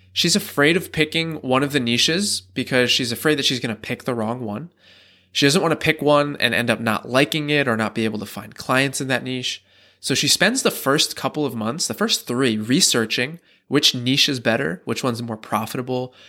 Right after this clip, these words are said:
where is there more demand. She creates two versions of her website, one for each niche. She interviews people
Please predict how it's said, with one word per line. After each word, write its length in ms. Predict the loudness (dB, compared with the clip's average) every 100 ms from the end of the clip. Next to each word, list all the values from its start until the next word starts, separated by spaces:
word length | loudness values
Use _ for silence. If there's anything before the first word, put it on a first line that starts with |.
| -12 2
where 160 | 4
is 100 | 4
there 80 | 2
more 180 | 2 0
demand. 640 | 0 -2 -2 0 -2 -6 -16 _ _ _
She 200 | 0 0
creates 400 | 4 4 4 2
two 320 | 0 2 2
versions 520 | 4 4 6 4 2 0
of 180 | -4
her 100 | -2
website, 580 | -2 0 2 2 2 -2 -8 _ -4
one 240 | 0 0
for 160 | 0 -2
each 240 | 0 -2
niche. 240 | -2 -2
She 320 | -2 -2 -2 -2
interviews 460 | 0 2 0 -2
people 540 | -2 -4 0 0 0